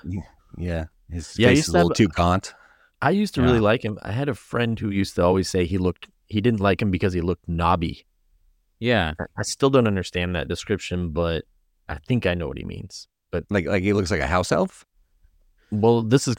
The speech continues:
Speaker 2: sort of before Harry Potter became popular. He always used to call him Nobby when we watch him in the finals.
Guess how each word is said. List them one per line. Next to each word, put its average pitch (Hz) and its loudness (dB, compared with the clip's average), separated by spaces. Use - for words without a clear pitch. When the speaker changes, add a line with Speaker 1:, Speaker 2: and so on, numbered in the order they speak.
Speaker 2:
sort 120 4
of 92 2
before 95 2
Harry 90 0
Potter 92 0
became 85 -6
popular. - -4
He 90 -2
always 92 2
used 87 -4
to 101 -4
call 85 -2
him 87 0
Nobby 85 0
when 85 -4
we 85 -4
watch 80 -4
him 85 -4
in 82 -4
the 85 -6
finals. 85 -6